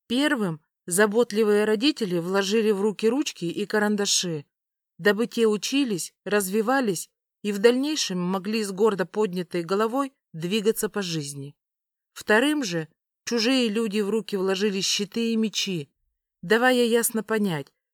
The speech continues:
что если они не научатся стоять за себя и убивать, завтра убьют их.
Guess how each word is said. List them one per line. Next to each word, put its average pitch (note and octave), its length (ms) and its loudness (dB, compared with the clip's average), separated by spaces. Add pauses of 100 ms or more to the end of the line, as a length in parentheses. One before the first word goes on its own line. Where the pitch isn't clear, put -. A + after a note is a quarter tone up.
что - 240 -4
если A3+ 420 0
они G#3 340 2
не F#3+ 80 0
научатся A3 580 0
стоять E3+ 460 -2
за F3+ 80 -4
себя E3 400 -2
и - 180 -6
убивать, F3 680 -2 (380)
завтра F3+ 680 -2
убьют E3+ 580 -4
их. D#3 380 -8